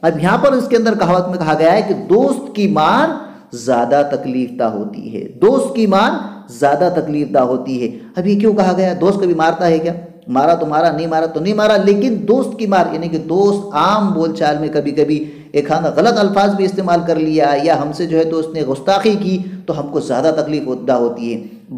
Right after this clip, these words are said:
बाकौल दुश्मन के, अगर दुश्मन हमको तकलीफ देता है तो हमको इतनी तकलीफ नहीं होती है जितनी दोस्त अगर हमको तकलीफ दिया है तो वो ज़्यादा तकलीफ दह होता है।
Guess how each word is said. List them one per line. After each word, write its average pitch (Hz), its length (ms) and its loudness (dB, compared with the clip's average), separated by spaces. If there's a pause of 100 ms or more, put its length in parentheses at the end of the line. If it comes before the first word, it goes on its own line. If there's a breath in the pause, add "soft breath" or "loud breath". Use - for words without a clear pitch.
(100)
बाकौल 220 800 4
दुश्मन 233 440 2
के, 196 120 -2 (240)
अगर 151 220 -2
दुश्मन 233 340 -2
हमको 226 260 2
तकलीफ 185 360 0
देता 170 280 2
है 151 200 4 (200)
तो 156 140 0
हमको 156 240 -2
इतनी 190 260 -2
तकलीफ 220 380 -2
नहीं 226 140 -2
होती 175 300 -2
है 160 80 2
जितनी 156 300 -6 (100)
दोस्त 165 280 -2
अगर 151 160 -4
हमको 143 260 -6
तकलीफ 131 300 -6
दिया 127 220 -2
है 113 120 -2
तो 131 60 -8
वो 131 120 -4
ज़्यादा 127 260 -2
तकलीफ 117 320 -6
दह 107 120 -6
होता 107 240 -6
है। 110 220 -10